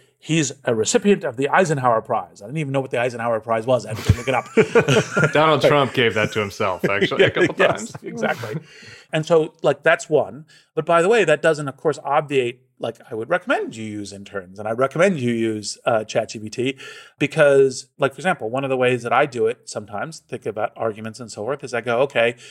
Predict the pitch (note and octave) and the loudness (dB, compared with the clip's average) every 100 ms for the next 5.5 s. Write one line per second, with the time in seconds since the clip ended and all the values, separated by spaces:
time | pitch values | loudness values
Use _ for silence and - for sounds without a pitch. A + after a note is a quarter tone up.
0 | - - _ _ B2+ A#2+ C#3 D#3+ D3 C#3+ | -20 -20 _ _ 0 4 4 4 2 4
1 | C3+ C3 B2+ A2+ G#2+ D3+ - C3 B2 C3 | 4 2 -4 -6 -10 -14 -8 -6 -4 -2
2 | B2 B2 - G3 E3+ D#3+ C#3+ C3+ - - | -2 -2 4 4 4 0 0 -4 -12 -18
3 | - - _ _ _ _ _ B2 A#2+ _ | -18 -20 _ _ _ _ _ -4 -4 _
4 | _ B2 A2 D#3 D#3 C#3 C3 D3 C3+ C#3 | _ -8 -2 0 2 0 0 0 2 2
5 | D3+ B2+ - G2 | 2 -4 -10 -16